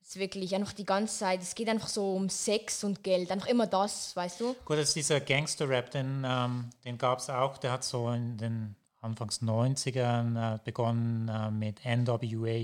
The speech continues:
Speaker 2: A, Straight Out of Compton. Das ist so ein Album, das so Gangster-Rap, da war der Ice Cube dabei, den kennst du vielleicht.
Speaker 1: Ja.
Speaker 2: Ähm, mit dem hat so, so angefangen, mit so Fluchwörtern und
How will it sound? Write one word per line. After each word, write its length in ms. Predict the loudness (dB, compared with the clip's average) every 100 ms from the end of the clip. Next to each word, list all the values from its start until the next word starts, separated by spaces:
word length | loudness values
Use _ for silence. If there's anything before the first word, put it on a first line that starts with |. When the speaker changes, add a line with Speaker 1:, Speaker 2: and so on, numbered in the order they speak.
| -4
Speaker 2:
A, 0 | -8 _
Straight 360 | -10 -2 2 4
Out 140 | 2
of 140 | 0 -6
Compton. 600 | 0 0 0 0 -2 -2 -12 _ _ _ _
Das 120 | -2
ist 60 | 0
so 80 | 2
ein 120 | 0
Album, 800 | 0 -2 0 -2 0 -2 -2 -4
das 400 | -6 -2 -2 -4
so 120 | -8 -10
Gangster-Rap, 640 | -2 0 0 0 -2 -2 -4
da 100 | -2
war 100 | -2
der 180 | -2 -2
Ice 140 | -4 -6
Cube 180 | -8 -6
dabei, 280 | -4 -2 0
den 140 | -2
kennst 280 | -4 -6 -6
du 40 |
vielleicht. 360 | -8 -6 -6 -4
Speaker 1:
Ja. 240 | -4 -4 -6 -16 -20 _ _ _
Speaker 2:
Ähm, 520 | -2 2 2 0 -4 -6
mit 160 | -4 0
dem 140 | 2
hat 80 | 2
so, 400 | 2 2 0 -2
so 160 | -4 -4
angefangen, 800 | -2 -2 -2 -2 -2 0 0 0
mit 200 | -2 -2
so 100 | -6
Fluchwörtern 1400 | -6 -6 -6 -4 -2 -2 -4 -6 -4 -4 -4 -4 -4 -6 -8
und 180 | -16